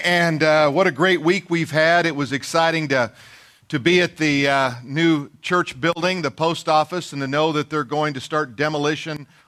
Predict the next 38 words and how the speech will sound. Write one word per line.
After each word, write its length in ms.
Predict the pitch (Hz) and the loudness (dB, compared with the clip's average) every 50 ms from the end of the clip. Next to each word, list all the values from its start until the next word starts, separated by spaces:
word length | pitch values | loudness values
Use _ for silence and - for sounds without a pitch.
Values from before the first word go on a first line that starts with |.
| _ - | _ -4
on 240 | 139 147 151 143 135 | -2 -2 0 0 0
Monday 300 | 143 156 165 165 156 156 | 0 0 0 0 -2 0
morning 400 | 147 151 165 165 160 147 120 117 | 0 0 0 0 0 0 -2 -4
at 80 | 117 | -6
six 340 | - - - 160 147 - - | -8 -6 -6 -6 -6 -4 -4
A 240 | 156 147 147 147 147 | -4 -2 0 0 0
M. 320 | 156 160 151 131 104 95 - - _ - - - - _ _ | 0 0 -2 -2 -4 -6 -12 -18 _ -20 -20 -20 -20 _ _
And, 360 | - 135 139 139 135 135 131 | -4 -2 -2 0 -2 0 0
uh, 100 | 135 135 | 0 -2
so 160 | - - 147 | 0 0 0
I'm 180 | 156 185 208 196 | 2 2 2 2
excited 600 | 180 - - - - 170 170 180 180 190 190 156 | -2 -2 -4 0 2 4 4 4 4 2 0 0
to 80 | 147 | -4
see 240 | 143 - - 175 170 | -8 -6 -6 -6 -2
the 100 | 151 147 | 0 0
look 260 | 147 160 175 170 - | 0 0 0 -2 -2
on 140 | 160 156 151 | -4 -4 -4
faces 480 | 135 - - 165 165 156 - 160 147 120 | -4 -4 -2 0 0 0 -2 -4 -6 -6
of 160 | 143 120 - | -6 -8 -6
people 300 | - 170 165 160 156 135 | -6 -8 -6 -6 -4 -6
who 80 | 139 139 | -6 -6
come 240 | - 156 156 147 | -4 -6 -4 -4
to 40 | 139 | -4
mail 220 | 139 143 147 143 139 | -2 -2 -2 0 0
a 80 | 139 | 0
letter. 300 | 143 151 165 156 123 101 | 2 2 2 0 0 -4
It 140 | 113 117 104 | -6 -8 -10
should 260 | - - 175 170 135 | -8 -8 -8 -6 -4
be 80 | 147 147 | -4 -2
a 80 | 131 | -2
lot 240 | 123 131 139 147 147 | 0 0 0 0 0
of 100 | 143 139 | -2 -4
fun, 380 | - - 160 156 156 175 185 180 _ - - - - - - - - | -4 -4 -2 -2 -2 -2 -4 -8 _ -20 -20 -20 -20 -20 -20 -12 -4
and, 320 | 156 151 156 151 151 143 | -2 0 0 0 2 0
uh, 120 | 151 151 | 0 0
to 180 | 151 - 151 143 | 0 -4 -8 -8
see, 380 | - - - 196 190 180 170 170 | -6 -2 0 0 2 2 2 2
uh, 260 | 160 156 151 147 | 2 2 0 0